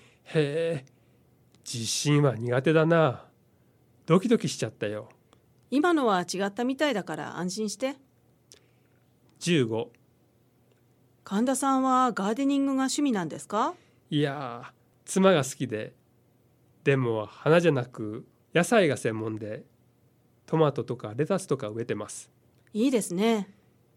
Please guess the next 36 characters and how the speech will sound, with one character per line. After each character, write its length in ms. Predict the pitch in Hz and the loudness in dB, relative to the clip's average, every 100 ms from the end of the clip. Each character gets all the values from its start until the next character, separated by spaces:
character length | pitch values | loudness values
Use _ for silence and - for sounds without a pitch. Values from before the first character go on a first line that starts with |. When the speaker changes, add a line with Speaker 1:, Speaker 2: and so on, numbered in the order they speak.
| _ | _
Speaker 1:
今 280 | 156 165 156 | 2 4 4
は 100 | 117 | 2
ね、 360 | 120 131 104 - _ _ _ _ _ | 0 0 0 -8 _ _ _ _ _
そ 200 | - - | -10 -2
れ 160 | 135 147 | 2 2
が 400 | 139 135 127 127 | 2 2 0 -4
妻 280 | - - 185 | -6 2 2
の 120 | 123 | 2
健 220 | - 139 156 | -2 -2 0
康 200 | 185 180 | 2 0
管 180 | 233 | 0
理 60 | 226 | 0
の 120 | 139 | 0
よ 160 | 117 107 | 0 -4
う 60 | |
で。 220 | 104 104 - _ _ _ _ _ _ _ _ _ _ | -8 -12 -14 _ _ _ _ _ _ _ _ _ _
で 240 | 143 131 123 | -6 0 0
も、 400 | 117 107 107 - _ _ _ | 0 -4 -6 -12 _ _ _
秋 280 | - 139 165 | -12 -8 -6
っ 20 | |
ぽ 260 | - - 190 | -2 2 2
い 40 | |
人 180 | 139 143 | 4 0
だ 80 | 120 | 0
か 140 | 123 | -4
ら、 200 | 107 98 135 | -8 -10 -12
い 120 | 143 | -12
つ 160 | - | -6
ま 160 | 208 196 | -2 -2
で 120 | 127 | -4
続 320 | 110 - 113 | -6 -10 -14
く 40 | - | -14
か 140 | 104 | -14
な。 460 | 107 113 113 101 - _ | -10 -8 -8 -10 -18 _
Speaker 2:
あ 560 | 196 202 190 180 | -6 -4 -4 -6
あ。 0 | 156 | -10